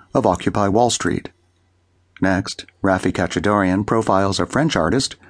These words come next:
with a global vision. Then, David Remnick writes about the life of Howard Cosell. After that,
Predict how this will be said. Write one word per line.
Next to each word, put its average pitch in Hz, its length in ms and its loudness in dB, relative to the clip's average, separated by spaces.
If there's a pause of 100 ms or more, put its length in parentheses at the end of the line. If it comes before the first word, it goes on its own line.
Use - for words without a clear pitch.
(180)
with 143 120 2
a 143 40 2
global 127 460 2
vision. 113 420 -2 (1400)
Then, 117 340 0 (180)
David 143 280 2
Remnick 101 460 2
writes 101 220 0
about 113 220 2
the 127 100 0
life 98 300 0
of 117 80 -2
Howard 92 300 0
Cosell. 104 580 -2 (720)
After 92 260 -2
that, 127 240 2